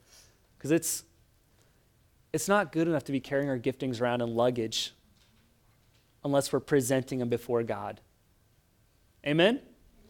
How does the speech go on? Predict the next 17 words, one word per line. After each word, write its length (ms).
Lord, 320
I 80
pray 180
that 80
you 120
would 80
work 260
in 80
our 100
lives 340
today. 340
That 120
as, 180
as 220
these 180
wise 280
men, 280